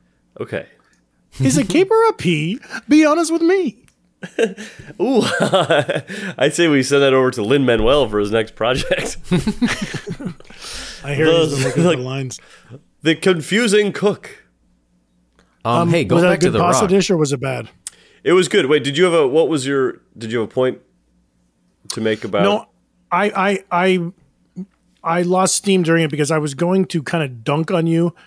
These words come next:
Speaker 2: for using
Speaker 1: That's fine.
Speaker 2: peas instead of capers, and then I said that carbonara has peas, and I personally love peas. I get 'em when I'm at Rayo's. They got pancetta in the peas, and it's really good. So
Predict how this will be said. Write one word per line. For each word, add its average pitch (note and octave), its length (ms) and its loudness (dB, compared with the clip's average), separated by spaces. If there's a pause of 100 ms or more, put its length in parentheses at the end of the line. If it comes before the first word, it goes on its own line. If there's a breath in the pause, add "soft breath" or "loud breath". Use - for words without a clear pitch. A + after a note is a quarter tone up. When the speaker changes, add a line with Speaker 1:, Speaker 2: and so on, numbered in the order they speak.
(240 soft breath)
Speaker 2:
for D#3+ 140 -6
using D3+ 320 -2
Speaker 1:
That's C#3 140 -2
fine. - 40 -4
Speaker 2:
peas E3 260 -4
instead C#3+ 280 -4
of C#3+ 80 -4
capers, C#3 460 -4
and C#3+ 120 -4
then C#3+ 260 -4
I C#3+ 100 -2
said C3+ 320 -4
that B2+ 160 -10
carbonara C3+ 580 -4
has B2 200 -8
peas, G3 500 -2 (380 soft breath)
and E3+ 200 -2
I B3 160 2
personally A#3+ 440 0
love A3 320 0
peas. C#4+ 360 0 (200 loud breath)
I G3+ 80 0
get C4 160 2
'em A#3+ 100 4
when G#3 100 4
I'm G3+ 120 4
at F#3 120 2
Rayo's. D3 520 2
They D3+ 80 -2
got D3 180 -2
pancetta E3+ 680 2
in D3+ 180 -2
the D3 100 -2
peas, F3 360 -4
and D#3 100 -2
it's D3 120 -6
really D3+ 140 -4
good. D#3+ 220 0
So D#3+ 240 -2